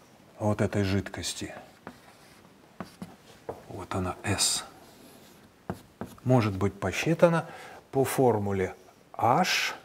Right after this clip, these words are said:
умножить на А. Площадь контакта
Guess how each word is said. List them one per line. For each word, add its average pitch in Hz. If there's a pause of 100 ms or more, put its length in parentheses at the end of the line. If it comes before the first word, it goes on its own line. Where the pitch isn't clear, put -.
(560)
умножить 117 (100)
на 120
А. 92 (1120)
Площадь 113
контакта 95